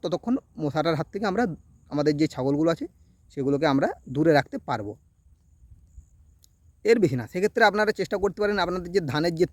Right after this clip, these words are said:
তুষ আছে, অনেকে কুড়ো বলে, শুকনো খড়ের উপরে আগুন ধরিয়ে তার উপরে হালকা ভেজা খড় দিয়ে দেন, তার উপরে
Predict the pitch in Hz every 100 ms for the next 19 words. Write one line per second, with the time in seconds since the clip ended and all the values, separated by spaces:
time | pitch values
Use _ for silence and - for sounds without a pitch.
0 | - 202 - 156 175 220 _ _ - 151
1 | 160 175 - 147 156 165 151 147 156 -
2 | 165 151 151 151 151 135 131 147 147 147
3 | 151 151 - _ _ _ _ - 139 143
4 | 147 147 139 143 123 131 147 151 139 139
5 | 139 156 214 _ _ 127 143 139